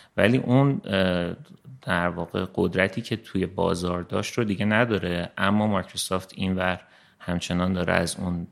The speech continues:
مجموعهٔ آفیسش مثلاً درآمدزایی می‌کنه، از مجموعهٔ آفیسش رو دوباره من راهکارهای سازمانی میفروشه،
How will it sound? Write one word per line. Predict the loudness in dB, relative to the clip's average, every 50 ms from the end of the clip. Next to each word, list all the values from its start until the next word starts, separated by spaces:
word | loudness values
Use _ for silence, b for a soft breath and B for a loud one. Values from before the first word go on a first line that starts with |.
| -8 -6
مجموعهٔ | -4 -4 -4 -6 -6 -6 -6 -4
آفیسش | -4 -6 -6 -8 -8 -8 -6 -6 -8 -8 -8
مثلاً | -10 -10 -10 -10 -12 -12 -12
درآمدزایی | -12 -12 -12 -12 -14 -14 -14 -16 -16 -16 -16 -18
می‌کنه، | -20 _ -20 -20 -20 -14 -10
از | -8 -6 -2 -2
مجموعهٔ | -2 0 0 -2 -2 -2 -2
آفیسش | -4 -4 -6 -6 -4 -4 -4 -4
رو | -4 -6
دوباره | -4 -4 -2 -2 -2 0
من | 0 0 0 0
راهکارهای | 0 0 0 0 0 -2 -4 -2 -2 0
سازمانی | 0 2 2 2 2 0 0 -2 -2 -2 0 0 0
میفروشه، | 2 0 0 -2 -4 -4 -2 -2 0 2 2 2 2